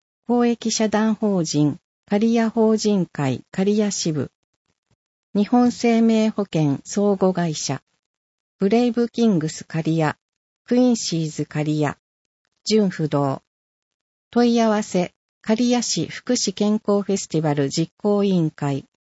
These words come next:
刈谷市社会福祉協議会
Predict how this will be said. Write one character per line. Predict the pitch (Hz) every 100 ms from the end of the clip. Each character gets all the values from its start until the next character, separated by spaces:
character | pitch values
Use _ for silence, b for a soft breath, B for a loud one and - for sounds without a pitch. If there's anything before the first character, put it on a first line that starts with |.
| _ _ _ _ -
刈 | 214 233
谷 | 233 226
市 | - 170
社 | -
会 | 180 220 233
福 | - -
祉 | 220 -
協 | - 214
議 | 208 202
会 | - 160 147